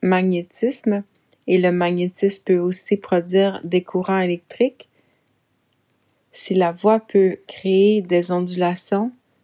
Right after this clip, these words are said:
ces ondulations peuvent à leur tour reproduire la voix,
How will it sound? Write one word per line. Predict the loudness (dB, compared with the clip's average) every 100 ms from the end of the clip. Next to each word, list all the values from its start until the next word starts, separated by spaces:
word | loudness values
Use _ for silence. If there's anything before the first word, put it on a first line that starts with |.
| -6
ces | 2 2 2
ondulations | 0 -2 -2 0 0 0 -2
peuvent | 2 0 2
à | -2 -2
leur | -2 -4
tour | -2 2 2 -2 -16 _
reproduire | -2 0 0 0 0 0 2
la | 0
voix, | -2 -2 -4